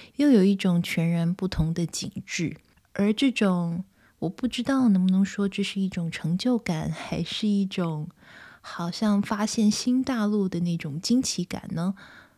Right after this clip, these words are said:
总之，在每一次的这种践行之旅当中呢，我越来越确认这是我最喜欢的一种行程，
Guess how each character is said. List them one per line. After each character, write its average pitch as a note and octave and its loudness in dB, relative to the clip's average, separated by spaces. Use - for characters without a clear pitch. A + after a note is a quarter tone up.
总 A3 8
之， C#4 4
在 C#4 4
每 A3 6
一 F#3+ 2
次 - 2
的 A#3 4
这 - -6
种 F3 2
践 C4 6
行 F#3+ 4
之 A3 0
旅 G3+ 0
当 G#3 4
中 A3 6
呢， E3+ 0
我 F3 -2
越 G#3+ 6
来 G3+ 6
越 G#3 4
确 - 2
认 A3+ 4
这 - -4
是 - -4
我 F#3 -4
最 A#3+ 0
喜 - -2
欢 F3 0
的 F3+ -2
一 F3 -2
种 C#3+ -4
行 D#3+ -2
程， E3 -4